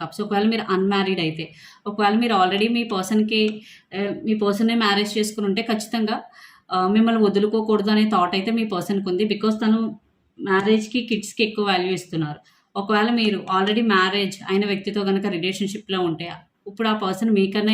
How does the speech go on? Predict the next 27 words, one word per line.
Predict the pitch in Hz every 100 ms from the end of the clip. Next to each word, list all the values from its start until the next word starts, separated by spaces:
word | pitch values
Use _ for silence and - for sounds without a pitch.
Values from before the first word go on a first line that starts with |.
| 202
ఎక్కువ | - 196 240 - - - _
తన | 226 226 226 214 - -
మ్యారేజ్‌కి, | 180 180 196 214 214 247
తన | 240 220 214
కిడ్స్‌కి | 202 - -
ఎక్కువగా | 233 214 202 196 226 233
వాల్యూ | 208 180 185
ఇస్తున్నట్టు | 196 - 175 180 165
అర్థం. | 147 151 - _ _ _ _ _ _ _ _
ఇక్కడ | _ - 220
త్రీ | 233 220
కేసెస్ | 208 180 175 165
ఉన్నాయి. | 160 151 - - _
So | - 214
మీరు | 220 202
ఏ | 190 208
కేసుకి | 214 220
సంబంధించిన | - 190 190 190 190 185
వారన్నా | 180 180 196
చూసుకోండి. | 214 175 165 170 170 175
అంటే | 175 185 175
మ్యారీడా, | 170 190 180 190 175
అన్‌మ్యారీడా, | 165 180 180 175 170 175 175
లేదా | 170 180
వేరే | 170 170 180 185 - - - -
మ్యారేజ్ | 190 190 185
అయిన | 190